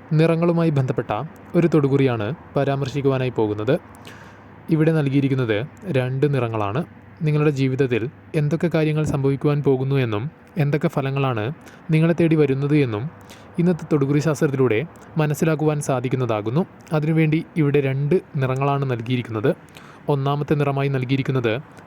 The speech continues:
മഞ്ഞ നിറമാകുന്നു. രണ്ടാമത്തേതായി നീല നിറവും നൽകിയിരിക്കുന്നു. ഈ രണ്ട് നിറങ്ങളിൽ ഏതെങ്കിലും ഒരു നിറം നിങ്ങൾക്ക് തിരഞ്ഞെടുക്കാവുന്നതാണ്. ഇഷ്ടദേവതയെ മനസ്സിൽ ഒരു നിമിഷം പ്രാർത്ഥിച്ചതിനു ശേഷം ഈ രണ്ട് നിറങ്ങളിൽ ഏതെങ്കിലും ഒരു നിറം നിങ്ങൾ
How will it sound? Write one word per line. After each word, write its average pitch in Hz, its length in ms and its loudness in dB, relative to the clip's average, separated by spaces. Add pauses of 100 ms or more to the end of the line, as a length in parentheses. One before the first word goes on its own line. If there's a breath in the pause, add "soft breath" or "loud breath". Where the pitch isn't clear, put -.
(140)
മഞ്ഞ 143 240 0 (120)
നിറമാകുന്നു. 113 480 0 (420)
രണ്ടാമത്തേതായി 131 760 0 (560 loud breath)
നീല 160 180 6 (120)
നിറവും 147 320 2
നൽകിയിരിക്കുന്നു. 117 500 -2 (480)
ഈ 196 100 6
രണ്ട് 165 280 2
നിറങ്ങളിൽ 131 400 0 (360)
ഏതെങ്കിലും 170 360 2 (220)
ഒരു 156 180 4
നിറം 117 220 0 (340)
നിങ്ങൾക്ക് 151 320 2
തിരഞ്ഞെടുക്കാവുന്നതാണ്. 127 840 0 (500 loud breath)
ഇഷ്ടദേവതയെ 143 640 2
മനസ്സിൽ 135 260 -2 (180)
ഒരു 139 180 4
നിമിഷം 143 340 -2
പ്രാർത്ഥിച്ചതിനു 135 580 0
ശേഷം 120 300 -2 (580 loud breath)
ഈ 202 120 6
രണ്ട് 156 260 2
നിറങ്ങളിൽ 127 360 0 (380)
ഏതെങ്കിലും 151 340 0 (200)
ഒരു 160 200 4
നിറം 143 200 0 (180)
നിങ്ങൾ 135 160 2